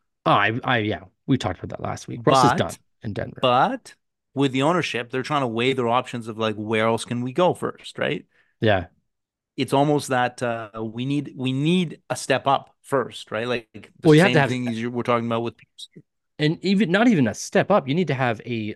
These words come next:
Speaker 1: lateral move or even, like, half a step down where you ha-, a future is better, a brighter
Speaker 2: You
Speaker 1: future.
Speaker 2: need a, you need a guy you have some confidence with.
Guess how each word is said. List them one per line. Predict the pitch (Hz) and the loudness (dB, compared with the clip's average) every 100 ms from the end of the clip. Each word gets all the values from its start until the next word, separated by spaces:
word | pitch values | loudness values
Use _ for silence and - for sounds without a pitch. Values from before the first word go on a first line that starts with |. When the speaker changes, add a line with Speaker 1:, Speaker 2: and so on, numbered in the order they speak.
| _ | _
Speaker 1:
lateral | 123 131 160 131 110 | -4 0 4 6 6
move | 113 110 110 104 | 6 6 4 2
or | 131 120 | 2 4
even, | 147 151 139 | 2 2 2
like, | 117 98 | 0 -4
half | - 123 139 | -4 -4 -2
a | 139 | -6
step | - 123 - | -2 -4 0
down | 113 107 104 104 _ | -2 0 -4 -8 _
where | 120 | 0
you | 110 | 0
ha-, | 110 113 | 0 -4
a | |
future | - - 139 - 117 | -8 0 0 2 -2
is | 90 | -2
better, | - - 123 - _ _ - | -8 -12 -14 -16 _ _ -8
a | |
brighter | 107 113 113 | 0 2 4
Speaker 2:
You | 113 | 2
Speaker 1:
future. | - 131 165 | 4 2 4
Speaker 2:
need | 247 | 2
a, | 226 131 | -2 -6
you | 135 131 | -10 -4
need | 156 180 233 240 | 0 2 4 2
a | 120 | 0
guy | 120 120 151 | 0 0 0
you | 113 | -2
have | 104 127 123 | -2 -2 -2
some | - 107 | -6 -8
confidence | 113 135 143 117 104 - | -2 -2 -2 -8 -8 -8
with. | 113 110 | -8 -10